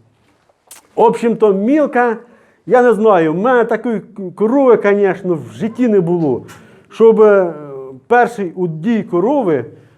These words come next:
був двадцять літрів молока. В общем-то, двадцятку перший удій. Представляєте? Я в шокі.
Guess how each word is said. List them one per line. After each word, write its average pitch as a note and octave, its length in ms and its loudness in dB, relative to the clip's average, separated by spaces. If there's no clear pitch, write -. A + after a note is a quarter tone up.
був E3 320 0
двадцять D#3+ 800 -2
літрів F#3 460 -4
молока. E3+ 520 -2
В - 60 -4
общем-то, F#3+ 640 0
двадцятку A3 800 -2
перший G3 340 -4
удій. E3 400 -12
Представляєте? D3+ 580 -4
Я F3+ 160 2
в - 80 -4
шокі. D#3+ 420 0